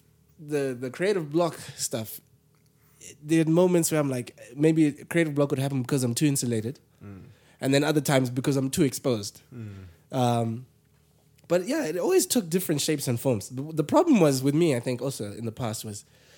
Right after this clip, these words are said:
Speaker 1: I'd be talking too much about it. So in my little pool of creatives or people I'd be talking to,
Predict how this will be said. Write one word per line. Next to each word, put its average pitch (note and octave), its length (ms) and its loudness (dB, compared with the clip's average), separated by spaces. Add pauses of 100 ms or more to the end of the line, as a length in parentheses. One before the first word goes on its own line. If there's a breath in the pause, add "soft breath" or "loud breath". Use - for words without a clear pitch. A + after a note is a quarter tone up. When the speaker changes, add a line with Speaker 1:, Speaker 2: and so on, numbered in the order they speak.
(220 soft breath)
Speaker 1:
I'd D4+ 180 -4
be D4 120 2
talking C#4 440 0
too D#4+ 240 6
much C#4 240 4
about F3+ 360 4
it. C#3 260 -4
So D#3+ 240 2 (260)
in G3 140 6
my G#3 160 2
little A3 240 2
pool G#3 320 4
of D#3+ 120 0
creatives D3+ 440 0
or C3+ 80 0
people E3+ 300 0
I'd C#3+ 140 2
be B2+ 100 0
talking C#3+ 320 -2
to, F3+ 200 -2